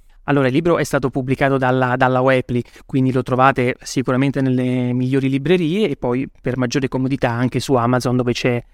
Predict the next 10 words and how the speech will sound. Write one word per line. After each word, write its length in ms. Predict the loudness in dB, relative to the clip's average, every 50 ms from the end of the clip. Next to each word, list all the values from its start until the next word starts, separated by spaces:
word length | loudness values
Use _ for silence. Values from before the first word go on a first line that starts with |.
| _ _ -8
eh, 300 | -4 -2 0 2 2 2
anche 320 | 2 2 2 2 2 0 0
l'i-, 280 | 0 0 0 0 0
l'ebook. 480 | -2 -4 -4 -4 -6 -6 -6 -10 -12 -12 -12 _ _ _ _ _ _ _ _ _ -10 -2
Quindi 220 | 0 2 2 2
ricordo, 480 | 2 4 4 4 4 4 4 2 2 2
Investimenti, 680 | 0 0 0 -2 -2 0 0 0 2 0 0 0 -2 -2 0 0
la 100 | 0 0
guida 220 | 0 0 -2 -2
completa. 580 | -2 -4 -4 -2 -2 -2 -2 -2 -6 -10 -14